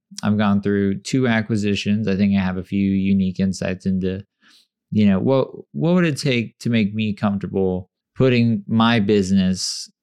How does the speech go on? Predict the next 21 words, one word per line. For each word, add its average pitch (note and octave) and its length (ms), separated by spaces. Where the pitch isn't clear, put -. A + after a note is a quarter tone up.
you G#2 160
know, G2+ 80
generating G#2 540
millions G#2 260
of G2 80
dollars F#2+ 480
onto G2 280
a F#2+ 40
marketplace? F2+ 960
And F#2+ 160
then F#2 460
how, B2 360
like, B2 160
what B2+ 340
information A2 800
and G2+ 120
educational G2+ 640
pieces G2+ 400
would G2+ 180
I F#2 160
need F#2+ 320